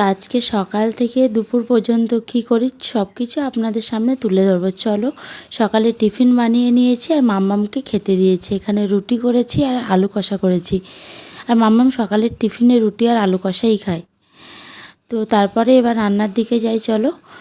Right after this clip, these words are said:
তো আজকের হবে বিরিয়ানি। তো এখানে আলু কেটে নিয়েছি আর আলু, জল, এর মধ্যে নুন আর জাফরং দিয়ে এটাকে সিদ্ধ হতে দেব। আর এখানে প্রেশার কুকারে আমি মাংস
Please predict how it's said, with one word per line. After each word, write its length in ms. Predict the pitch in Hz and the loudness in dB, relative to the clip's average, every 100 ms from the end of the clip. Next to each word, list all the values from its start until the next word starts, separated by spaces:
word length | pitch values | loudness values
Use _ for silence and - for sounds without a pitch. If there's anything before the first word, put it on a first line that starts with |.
| - - | -20 -6
তো 100 | 247 202 | 0 2
আজকের 340 | 196 - 240 240 247 | 0 -4 0 2 4
হবে 180 | 254 262 196 | 4 4 4
বিরিয়ানি। 540 | 214 196 208 202 190 180 - - - - | 2 4 2 2 0 -2 -12 -20 -20 -6
তো 60 | - 196 | 0 0
এখানে 280 | - 202 196 180 | 2 0 2 2
আলু 160 | 190 226 | 0 0
কেটে 300 | 233 233 233 | -2 0 2
নিয়েছি 520 | 226 226 220 - 240 247 - - - - - 202 | 2 2 0 -4 -6 -6 -10 -20 -20 -20 -6 0
আর 120 | 190 196 214 - 214 196 | 0 0 -4 -8 0 2
আলু, 260 | 196 220 226 185 | 2 2 2 2
জল, 300 | 208 190 202 214 220 - _ | 2 2 2 -2 -6 -18 _
এর 160 | 233 214 | -4 -2
মধ্যে 440 | 214 214 196 226 226 214 208 | -2 -4 0 2 4 4 2
নুন 300 | 214 233 277 285 240 196 | 2 2 0 -2 -2 0
আর 100 | 190 175 | 0 0
জাফরং 440 | 202 202 - 247 240 220 | 0 0 0 2 2 2
দিয়ে 140 | 240 | 2
এটাকে 280 | 269 233 262 | 0 -2 -4
সিদ্ধ 300 | 247 208 170 202 | -2 -2 0 2
হতে 180 | 185 185 | 2 0
দেব। 180 | 175 175 170 - _ _ _ - - - - - | 0 -2 -4 -12 _ _ _ -20 -20 -20 -20 -6
আর 180 | 202 202 202 | -2 0 0
এখানে 300 | 202 247 262 | -2 2 2
প্রেশার 360 | 262 233 - 247 | 2 0 0 -2
কুকারে 420 | 240 233 226 226 220 | -2 -2 0 2 2
আমি 180 | 202 202 | 2 2
মাংস 360 | 202 196 196 | 0 0 0